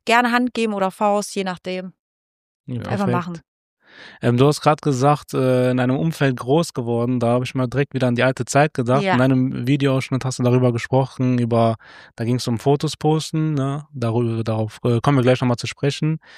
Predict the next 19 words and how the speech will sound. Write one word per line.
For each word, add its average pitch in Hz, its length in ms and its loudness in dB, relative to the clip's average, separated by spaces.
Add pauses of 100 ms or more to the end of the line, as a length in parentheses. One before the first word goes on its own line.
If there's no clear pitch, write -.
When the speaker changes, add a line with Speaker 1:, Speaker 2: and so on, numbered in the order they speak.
(320)
Speaker 2:
Ähm, 123 360 0
wo 160 120 6
du 170 100 4
die 127 120 2
Bilder 120 260 0
hochgeladen 110 540 -4
hast, - 180 -8
fanden 117 180 -2
wir 117 80 -2
auch 123 120 -4
ganz 135 260 -6
witzig. 143 460 -6
Netlock 139 540 -2
und 131 200 0
Speaker 1:
Ja, 247 640 2
Speaker 2:
Co. 208 60 -8
Speaker 1:
Schüler-V 277 400 -2
Z, 254 260 -4
Netlock. 311 760 4